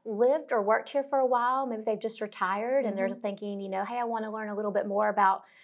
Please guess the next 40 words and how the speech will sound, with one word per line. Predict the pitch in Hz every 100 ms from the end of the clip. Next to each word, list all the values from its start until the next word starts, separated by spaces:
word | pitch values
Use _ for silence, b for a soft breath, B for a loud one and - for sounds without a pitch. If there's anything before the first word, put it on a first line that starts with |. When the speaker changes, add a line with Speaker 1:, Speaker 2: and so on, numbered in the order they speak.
| b 208
Speaker 1:
you |
know, | 190
ways | 185 208 214
that | 214 220
I | 196
can | 214
get | 226 220
more | 208 214
involved | 208 202 202 202 202
locally | 196 190 226 208 208
in |
my | 208 202
community | 202 208 208 208 220
as | 233
well. | 427 - 190 -
Speaker 2:
Yes. | 151 - B B B
We |
also | 262 285
have | 330 294
paper | 277 262
copies | 262 240 240 233
avail-, | 214 208 196 208 196 - -
available | 180 196 196 190
at | 160
our | 175
main | 165 170
locations. | 180 185 - 226 226 247 240 B B
The | -
nice | 240 302 330
thing | 302 269
about | 226 208
the | 196
brochure, | 180 185 185 - 202 180
yes, | 175 180 175
it | 185
does | 175
highlight | 175 190 180 -
all | - 165
those | 165 165
details, | 151 175 175 - 160 165